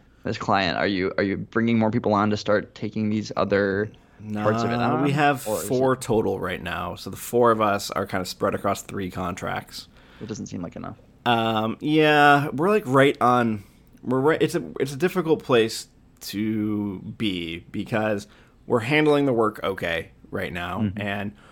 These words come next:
Speaker 2: one of the four people is new to the ready, so she still, as she gets more comfortable and more trained, she'll be able to take on more of the work when she's not quite there yet. So ostensibly, things will get easier as she becomes more capable.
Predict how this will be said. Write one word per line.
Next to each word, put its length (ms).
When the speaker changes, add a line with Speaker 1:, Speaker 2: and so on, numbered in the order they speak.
Speaker 2:
one 280
of 120
the 80
four 180
people 360
is 140
new 280
to 120
the 120
ready, 360
so 260
she 260
still, 500
as 180
she 560
gets 220
more 140
comfortable 480
and 80
more 160
trained, 520
she'll 200
be 100
able 100
to 60
take 260
on 200
more 280
of 80
the 100
work 340
when 100
she's 200
not 220
quite 340
there 380
yet. 380
So 580
ostensibly, 840
things 260
will 120
get 180
easier 440
as 180
she 180
becomes 400
more 160
capable. 640